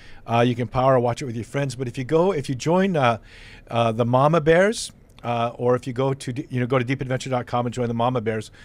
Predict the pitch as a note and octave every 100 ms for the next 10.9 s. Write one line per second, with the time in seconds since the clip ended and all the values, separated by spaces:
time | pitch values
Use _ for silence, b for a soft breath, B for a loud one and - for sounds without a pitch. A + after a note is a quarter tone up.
0 | B B B C#3 B2 C3 D#3 C3 C3 C3+
1 | B2+ A#2 A#2+ C3 - B2 A#2 G#2+ - B2+
2 | A2 A2+ B2 A#2+ G#2+ - B B - D#3+
3 | E3+ D#3 - C3 D#3 F#3+ F#3 F3+ F3+ -
4 | B2+ A2 G#2 A#2+ B2+ B2 A#2+ A2+ - C#3
5 | C3 G2+ F#2 B B B B - C3 C#3
6 | D#3 C#3 C3+ B2+ - B2+ A2 C3 C3+ -
7 | - A#2+ - G3 F3+ C#3+ - D3 D#3 C3
8 | G2+ D3 - B2 A#2+ - A2 B2 A2 A#2
9 | A2 G2 A2+ G#2+ G2+ G#2+ G2+ G2 A2+ G#2+
10 | - - - A#2 - - - -